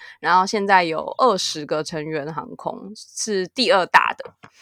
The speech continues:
然后，而且它是唯一一个就是有，也有，因为它，应该怎么讲，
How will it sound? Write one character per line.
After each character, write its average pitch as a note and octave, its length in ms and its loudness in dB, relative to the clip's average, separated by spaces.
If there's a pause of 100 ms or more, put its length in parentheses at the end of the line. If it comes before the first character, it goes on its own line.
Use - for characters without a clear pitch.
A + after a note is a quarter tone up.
(320)
然 F#3+ 200 2
后， A3+ 640 2
而 - 80 4
且 F#4 100 2
它 D#4 160 8
是 D#4 140 0
唯 A3+ 180 4
一 G#3+ 280 -4
一 - 20 -10
个 F3+ 240 0
就 F#3+ 100 -8
是 G3+ 180 -4
有， E3 440 -6 (240)
也 G3 140 -2
有， G3 200 0
因 - 80 0
为 F4 120 0
它， C#4 360 0 (300)
应 D#4 100 -6
该 F4 80 2
怎 D4+ 80 -2
么 F#3+ 80 -2
讲， E3 160 -6